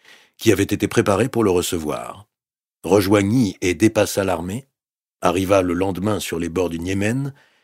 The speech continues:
et, mettant un uniforme polonais, descendit de sa calèche pour examiner le lieu désigné pour le passage des troupes.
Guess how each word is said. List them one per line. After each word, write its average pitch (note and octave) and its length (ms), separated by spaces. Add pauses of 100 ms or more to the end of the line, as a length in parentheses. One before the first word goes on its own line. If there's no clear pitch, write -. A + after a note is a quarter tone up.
(320)
et, G#2+ 220
mettant G#2+ 420
un E2+ 120
uniforme F2+ 500
polonais, G2 440 (380)
descendit G#2+ 380
de G2 80
sa F#2 160
calèche G#2 480
pour F#2+ 240
examiner G2+ 500
le F2 120
lieu E2+ 260
désigné F2+ 500
pour F#2 160
le F2 80
passage D#2 340
des D#2+ 120
troupes. - 420